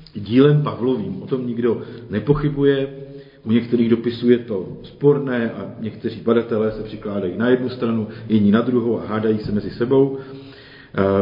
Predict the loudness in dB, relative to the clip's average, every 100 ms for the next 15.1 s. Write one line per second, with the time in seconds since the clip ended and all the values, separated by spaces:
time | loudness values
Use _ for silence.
0 | 2 0 2 2 2 0 2 4 4 2
1 | 0 -4 -2 2 4 4 2 -6 -14 -18
2 | -18 -6 -4 0 0 0 2 2 2 2
3 | 0 0 -4 -4 0 2 2 -2 -4 -4
4 | -10 -10 0 0 2 0 4 2 2 -2
5 | -2 -4 -10 -14 -18 -2 -2 0 -4 -6
6 | -10 -12 -18 -14 -8 -6 -2 0 2 0
7 | 0 0 -2 -4 -8 -8 -10 -14 -18 0
8 | 0 2 0 2 4 4 4 0 -4 -4
9 | -4 -4 -6 -2 0 4 4 4 2 -4
10 | -2 0 2 4 4 2 0 -2 -4 -4
11 | -6 -6 -8 -4 -4 -4 -10 -8 -8 -2
12 | 2 4 2 0 -8 -14 -16 -16 2 2
13 | 4 0 0 -8 -6 -4 -2 -4 -6 -4
14 | -2 -2 -2 -2 -4 -4 0 0 0 -8